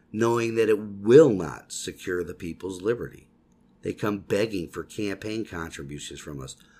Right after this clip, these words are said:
all the while making a living off of our sweat equity and selling access and favors to the highest bidders.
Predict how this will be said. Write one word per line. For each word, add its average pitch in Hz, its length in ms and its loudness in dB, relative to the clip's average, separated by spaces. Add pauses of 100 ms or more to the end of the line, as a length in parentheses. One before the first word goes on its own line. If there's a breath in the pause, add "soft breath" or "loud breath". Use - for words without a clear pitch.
(320 soft breath)
all 180 380 6
the 120 100 4
while 85 640 0 (120)
making 107 420 -2
a 104 60 0
living 104 580 4
off 76 220 -8
of 73 100 -14
our 69 140 -10
sweat 73 320 -8
equity 80 440 -10 (300 soft breath)
and 101 180 -4
selling 104 640 0
access 92 580 -4
and 95 140 -10
favors 87 640 -4
to 98 80 -14
the 95 120 -8
highest 82 500 -8
bidders. 90 540 -10